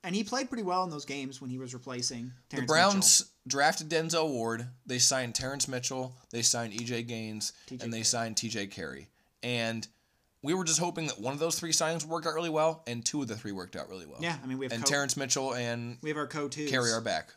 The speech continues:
Speaker 2: so.
Speaker 1: Yeah, we have our co-twos, which is how I really look at it. They kinda just partner up.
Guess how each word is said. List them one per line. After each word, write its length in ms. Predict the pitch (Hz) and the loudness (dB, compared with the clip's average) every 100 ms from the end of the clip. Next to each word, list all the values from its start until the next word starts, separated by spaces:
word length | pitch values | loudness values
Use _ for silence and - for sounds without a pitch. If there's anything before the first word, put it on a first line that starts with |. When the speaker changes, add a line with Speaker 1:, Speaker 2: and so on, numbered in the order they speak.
| _ | _
Speaker 2:
so. 280 | - 92 87 - | -8 -6 -8 -6
Speaker 1:
Yeah, 120 | 180 | -4
we 80 | 143 | -2
have 80 | 139 | -2
our 80 | 135 | -4
co-twos, 580 | 127 139 127 139 117 113 | -4 -6 -4 -6 -6 -8
which 140 | 123 | -8
is 60 | 131 | -2
how 120 | 151 | 0
I 120 | 135 | 2
really 200 | 139 127 | 0 -2
look 220 | 117 113 120 | -6 -8 -8
at 140 | 104 | -10
it. 120 | 107 | -10
They 120 | 110 120 | -8 -6
kinda 180 | 131 | -4
just 180 | 120 117 | -6 -8
partner 420 | - 123 110 107 107 | -8 -10 -8 -12 -12
up. 180 | 104 | -14